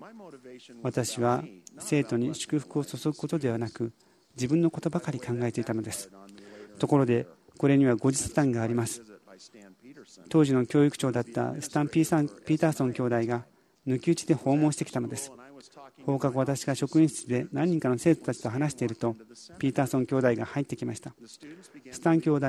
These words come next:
は私と話そうとしていましたから、生徒たちは帰り始めましたが、一人だけ私のそばを離れませんでした。「一、二分しても帰らないので、何か用でも？」と尋ねると、彼女はこう言ったのです。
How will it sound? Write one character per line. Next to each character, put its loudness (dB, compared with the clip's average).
は 0
私 0
と 0
話 2
そ 2
う -2
と 0
し -6
て -2
い 2
ま 2
し -10
た -4
か -4
ら、 -4
生 4
徒 -4
た 0
ち -8
は 0
帰 -2
り -4
始 -6
め 0
ま 0
し -10
た -4
が、 -2
一 2
人 4
だ 0
け -8
私 -6
の -2
そ -6
ば 0
を -2
離 -4
れ 0
ま 0
せ -2
ん 2
で 0
し -8
た。 -12
「一、 2
二 8
分 2
し -4
て 0
も 2
帰 0
ら 4
な 4
い 4
の 4
で、 -2
何 4
か 0
用 4
で 2
も？」 0
と -6
尋 -4
ね 2
る -4
と、 -2
彼 0
女 -2
は -2
こ -20
う 0
言 0
っ -4
た -4
の -2
で -8
す。 -18